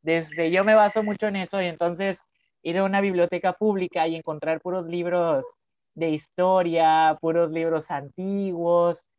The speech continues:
que no se están actualizando, entonces es como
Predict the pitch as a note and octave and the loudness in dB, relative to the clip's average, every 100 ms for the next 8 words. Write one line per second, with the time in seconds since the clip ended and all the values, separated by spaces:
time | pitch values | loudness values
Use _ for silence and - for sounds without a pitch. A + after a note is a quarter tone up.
0 | _ D#3+ E3 F3 F#3+ - F3 F3+ D3+ F3 | _ -4 -2 -2 -4 -4 -4 -4 -2 0
1 | E3+ F3+ F#3+ G3 F#3 E3 E3+ D#3+ E3+ D#3+ | -2 -2 -2 -2 -6 -8 -8 -6 -8 -8
2 | F#3+ E3+ D#3 C3 A#2 | -10 -8 -6 -6 -10